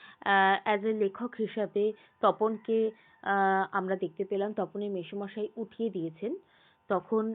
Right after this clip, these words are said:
আহ, তখন কিন্তু বাড়িতে হইচই পড়ে গেছে যে তপনের লেখাটাও কিন্তু বেরিয়েছে সেই বলে। কিন্তু যখন সবাই তার লেখাটা পড়ে বলছে যে, আহ,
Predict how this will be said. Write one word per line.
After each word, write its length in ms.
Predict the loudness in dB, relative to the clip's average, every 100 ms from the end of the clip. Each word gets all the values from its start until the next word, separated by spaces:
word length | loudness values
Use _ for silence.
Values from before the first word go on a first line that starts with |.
| -8
আহ, 520 | -8 -6 -6 -8 -10 -14 _ _ _ _ _ _ _ _
তখন 320 | -4 -4 -4
কিন্তু 420 | -4 -4 -2 -2 -2
বাড়িতে 460 | -4 -6 -6 -6 -6 0
হইচই 300 | 0 0 -4 -4
পড়ে 200 | -8 -10
গেছে 300 | -14 -18 -20 _ _ _
যে 140 | -2 0
তপনের 400 | -2 -2 -2 -2
লেখাটাও 460 | -4 -4 -6 -6 -4
কিন্তু 400 | -4 -6 -4 -4 -6 -20 _ -4
বেরিয়েছে 560 | -2 0 -2 -4 -4 -8 -2
সেই 140 | -2
বলে। 280 | -2 -6 -8 -14 _ _ _ -2
কিন্তু 460 | 0 2 2 0 -6 _ _ 2
যখন 280 | 2 4 2
সবাই 680 | 2 0 4 4 4 2 -2
তার 140 | 0 2
লেখাটা 420 | 0 -2 -4 -4
পড়ে 200 | -2 0
বলছে 600 | 2 0 -2 -2 -2 -2 -6 _ _
যে, 520 | -10 -2 2 4 4 2 _ _ _ -10
আহ, 560 | -4 0 2 2 0